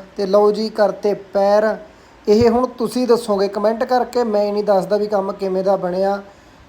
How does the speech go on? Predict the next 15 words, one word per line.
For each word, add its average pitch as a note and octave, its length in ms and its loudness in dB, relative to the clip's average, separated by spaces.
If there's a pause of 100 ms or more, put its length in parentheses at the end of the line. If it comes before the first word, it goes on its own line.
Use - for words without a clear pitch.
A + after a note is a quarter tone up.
(120)
ਤੇ G#3+ 80 -4 (180)
ਕਿਵੇਂ G#3+ 300 0
ਮੈਂ G#3 160 4
ਕਰਿਆ, G3 540 2 (580)
ਇਹ B3+ 80 0
ਤੁਸੀਂ B3+ 340 -4
ਦੱਸੋਗੇ A3 400 0
ਕੁਮੈਂਟ A#3 340 0
ਕਰਕੇ B3 360 2
ਵੀ B3 340 -4 (320)
ਕੈ-, A3+ 320 6
ਪੈਰ A#3 420 6 (160)
ਬਣੇ G3 400 2
ਕਿਵੇਂ A3 440 -2 (580)
ਤੇ A#3+ 80 -4